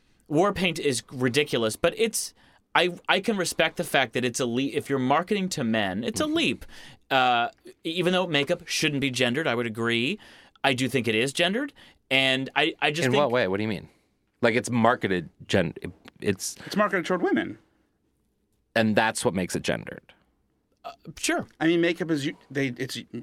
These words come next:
Speaker 1: Yeah, I mean, I
Speaker 3: marketed
Speaker 1: think, I
Speaker 3: toward
Speaker 1: think
Speaker 3: at women.
Speaker 1: society, if you ask society who uses makeup, ninety-eight percent of people will instantly say women use makeup.
Speaker 2: Yeah, but what I'm saying is, like,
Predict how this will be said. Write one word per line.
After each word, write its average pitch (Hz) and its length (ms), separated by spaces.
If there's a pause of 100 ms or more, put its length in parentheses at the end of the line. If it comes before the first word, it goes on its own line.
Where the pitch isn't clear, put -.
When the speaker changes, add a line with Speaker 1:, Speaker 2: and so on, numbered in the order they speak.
(340)
Speaker 1:
Yeah, 240 200
I 180 80
mean, 190 80
I 156 60
Speaker 3:
marketed 165 220
Speaker 1:
think, 190 240
I 160 40
Speaker 3:
toward 139 100
Speaker 1:
think - 180
Speaker 3:
at 135 60
women. 127 80
Speaker 1:
society, 151 560
if 139 100
you 143 120
ask 135 180
society 123 520
who 123 140
uses 110 380
makeup, 101 400 (400)
ninety-eight 127 640
percent 110 320
of 98 60
people 107 240
will 104 140
instantly 110 360
say 98 220
women 113 380
use 101 200
makeup. 90 320
Speaker 2:
Yeah, 262 160
but 147 140
what 147 100
I'm 185 180
saying 110 300
is, 95 200
like, 95 340